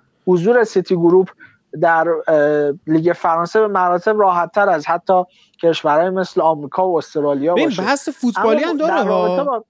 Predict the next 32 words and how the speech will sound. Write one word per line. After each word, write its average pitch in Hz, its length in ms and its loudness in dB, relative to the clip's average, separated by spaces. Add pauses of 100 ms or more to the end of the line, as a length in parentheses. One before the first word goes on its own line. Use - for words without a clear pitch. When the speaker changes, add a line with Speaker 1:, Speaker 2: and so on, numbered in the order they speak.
Speaker 2:
یعنی 240 500 -2 (220)
شما 220 240 0
وقتی 277 300 -2
بخوای 226 240 0
بری، 226 320 0
اگه 220 240 0
دو 262 160 -2
تا 269 140 0
گزینه 208 360 0
داشته 208 320 0
باشی 147 360 0
بین 185 340 -2 (200)
لیگ 151 360 -4
فرانسه 135 680 -2 (400)
و 123 80 -4
لالیگا، 131 720 -2
بخوای 120 340 -6
بری 131 200 -4
تیم 131 360 -6
بگیری، 143 640 -2 (140)
به 156 100 0
نظر 196 320 2
من 247 200 0
حتی 214 440 -2
اگه 165 200 -4
بخوای 214 220 0
خیلی 202 300 0
هم 175 120 2
سرمایه 135 420 -2
گذاری 135 400 -2
قوی 127 400 -4
بکنی، 123 600 -2